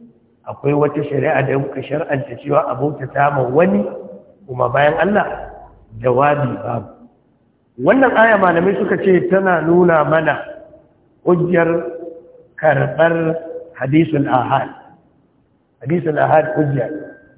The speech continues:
Ta ina Annabi sallallahu alaihi wa sallama an ce da shi ya tambaya, ya tambayi waɗanda aka aiko su. Kaga kenan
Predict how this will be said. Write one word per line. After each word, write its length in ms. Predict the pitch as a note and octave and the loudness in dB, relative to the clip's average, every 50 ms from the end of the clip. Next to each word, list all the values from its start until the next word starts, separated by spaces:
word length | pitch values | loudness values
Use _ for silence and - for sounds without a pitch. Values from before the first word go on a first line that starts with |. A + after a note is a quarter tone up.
| _ _ _ _ _ _ _ _ _ _ _ _ - _ _ - - - - | _ _ _ _ _ _ _ _ _ _ _ _ -20 _ _ -20 -20 -12 -2
Ta 140 | - F#3 A3+ G3 | 0 0 2 4
ina 260 | G3 F3+ E3 F3 E3+ D#3 - - - - F#4+ - - - F#4+ F#4 - - - - - - - - _ _ - - _ _ _ _ _ _ _ _ _ _ _ _ _ _ _ _ _ _ _ _ _ _ _ _ - | 2 2 4 4 4 4 2 -4 -8 -8 -8 -10 -10 -12 -14 -16 -18 -20 -20 -20 -20 -20 -20 -20 _ _ -20 -20 _ _ _ _ _ _ _ _ _ _ _ _ _ _ _ _ _ _ _ _ _ _ _ _ -2
Annabi 440 | C3 C#3 C#3 C#3 D3 E3 E3 D#3 C#3+ C#3+ - | -2 0 2 4 4 4 4 2 0 0 0
sallallahu 560 | D#3+ D#3+ D#3+ D3 C#3+ C#3+ D3 D3+ D#3 C#3+ C#3+ | 0 2 2 2 2 4 4 4 4 4 2
alaihi 400 | C#3+ C3 C3+ C3+ C#3+ - - C3+ | 2 2 2 2 2 0 0 0
wa 120 | C3 B2 B2 | -4 -4 -2
sallama 400 | - C#3 D3 D3+ D3 D3 C#3 B2+ - - - - - - - - - _ - - - _ _ _ _ _ _ _ _ _ _ - | -2 -2 2 2 2 2 2 -2 -4 -6 -14 -16 -20 -20 -20 -20 -20 _ -20 -20 -20 _ _ _ _ _ _ _ _ _ _ 0
an 200 | C#3 D#3 E3 D#3 - | 0 0 0 0 -4
ce 120 | - D#3 D3 | -4 -4 -2
da 160 | C3+ B2+ A#2+ | -2 -2 -4
shi 400 | - - - C3+ C3+ C3 - - - - - - - - _ - - - - - _ _ _ _ _ A2+ | -6 -6 -6 -4 -4 -4 -4 -6 -12 -16 -18 -18 -20 -20 _ -20 -20 -20 -20 -20 _ _ _ _ _ -4
ya 180 | B2+ C3 B2+ B2+ - | -2 -2 -2 -2 2
tambaya, 720 | C3+ C3+ C3+ C3 B2+ B2 B2+ C3+ C#3 C#3+ C#3+ C3+ C3+ C#3+ - - - - - - - - - - - _ _ _ _ A2 | 0 0 2 2 -2 -2 2 4 4 4 4 4 2 -2 -4 -6 -8 -10 -12 -14 -16 -18 -20 -20 -20 _ _ _ _ -6
ya 140 | A2 B2 C3+ C3+ - | -2 -2 -2 0 0
tambayi 480 | C3 C3+ C3+ C3 C3 C3 C3 C3 C3+ D3 | -2 0 0 0 0 2 2 2 4 4
waɗanda 480 | D#3+ E3+ D3+ D3+ C#3+ C3 B2+ B2 D3 | 4 2 4 2 2 2 2 0 2
aka 240 | - D3 C3 B2+ C3 - | 0 0 0 -2 -6 -6
aiko 440 | - A#2+ A#2 - - - A#2+ A#2+ - | -6 -10 -12 -12 -14 -16 -16 -16 -16
su. 160 | - - _ _ _ _ _ _ _ _ _ _ _ _ _ _ _ _ _ _ _ _ _ _ _ _ _ _ _ _ _ _ _ _ _ _ - | -16 -20 _ _ _ _ _ _ _ _ _ _ _ _ _ _ _ _ _ _ _ _ _ _ _ _ _ _ _ _ _ _ _ _ _ _ -2
Kaga 200 | C#3 D#3 E3 D#3+ | 0 2 2 0
kenan 480 | E3 E3 D3 C#3+ D3 D3+ D#3+ D#3+ E3 | 2 2 2 2 4 2 2 0 -2